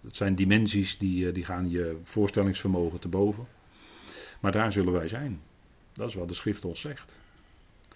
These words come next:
En het lijkt allemaal leeg en donker en koud in het heelal, maar dat is helemaal niet, of in dat,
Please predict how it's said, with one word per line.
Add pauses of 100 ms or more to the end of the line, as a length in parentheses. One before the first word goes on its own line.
(340)
En (220)
het
lijkt
allemaal
leeg
en
donker
en
koud
in
het
heelal,
maar
dat
is
helemaal
niet,
of
in
dat,